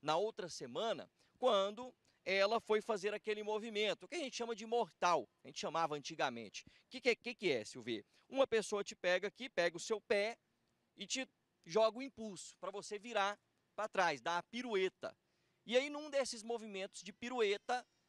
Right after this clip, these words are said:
ela bateu a cabeça com muita força no chão. Os colegas que estavam ali próximos disseram que foi um barulho grande. Ela ficou desacordada. De repente, quando ela volta a si,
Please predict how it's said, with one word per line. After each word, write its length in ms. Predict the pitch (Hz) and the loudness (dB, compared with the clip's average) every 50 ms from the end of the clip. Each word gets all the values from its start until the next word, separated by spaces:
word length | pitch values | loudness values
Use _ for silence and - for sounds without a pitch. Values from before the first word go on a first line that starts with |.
| _ _ | _ _
ela 220 | 190 214 208 220 | 0 2 2 2
bateu 460 | 214 - 240 233 - _ - 214 220 233 | 2 2 0 -2 -2 _ -4 0 0 0
a 60 | 220 | 2
cabeça 420 | - 214 170 175 208 196 - 233 | 0 -4 -2 -2 -4 -4 -4 -8
com 160 | - 247 269 | -6 -6 -6
muita 500 | 294 277 240 220 240 269 262 - - 160 | -4 -4 -4 -2 -2 -4 -4 -2 -2 -2
força 400 | 135 - _ 131 120 117 - - | -2 -2 _ -8 -8 -8 -8 -12
no 120 | 113 110 101 | -14 -14 -14
chão. 220 | - - - - _ _ _ _ _ _ _ _ | -14 -16 -16 -16 _ _ _ _ _ _ _ _
Os 80 | - | -6
colegas 380 | - 147 151 185 214 214 214 - | 0 2 4 4 4 2 -2 -4
que 80 | - 190 | -6 -12
estavam 400 | - - 180 160 160 147 151 143 | -6 -2 0 0 0 0 -2 -4
ali 140 | 135 135 | -4 -6
próximos 520 | - - - 180 208 214 - - 131 - - - - - _ | -8 -4 -2 0 0 0 -2 -4 -12 -18 -18 -20 -20 -20 _
disseram 400 | - 165 - - 196 214 233 240 | -10 -8 -6 -2 -2 -2 -4 -4
que 120 | - - 190 | -10 -14 -20
foi 320 | - - 208 254 294 254 | -10 -2 -2 -2 -2 -2
um 120 | 240 202 | -8 0
barulho 400 | 165 165 147 143 147 143 131 120 | 2 2 2 2 0 -4 -10 -12
grande. 340 | 98 110 98 95 95 98 - | -12 -12 -12 -12 -12 -6 -4
Ela 120 | 170 190 185 | -4 -4 -4
ficou 300 | - 196 _ - 185 175 | -6 -14 _ -14 -14 -14
desacordada. 840 | 135 - 180 - - 202 180 165 151 170 165 170 185 208 202 247 - _ _ _ _ _ _ - - | -10 -10 -10 -8 -6 -8 -8 -4 0 0 2 2 2 -2 -4 -8 -10 _ _ _ _ _ _ -20 -8
De 100 | - 180 | 0 0
repente, 300 | 208 - - 226 220 - | 0 2 2 -2 -2 -2
quando 140 | - 220 214 | -4 2 2
ela 180 | 214 214 202 180 | 4 4 4 2
volta 580 | 147 175 208 262 285 269 - _ 147 101 - _ _ - _ | 4 2 2 4 4 2 0 _ -6 -6 -6 _ _ -16 _
a 140 | - 151 135 | -6 -6 -4
si, 360 | - - 226 247 247 185 | -4 -4 -4 -4 -4 -4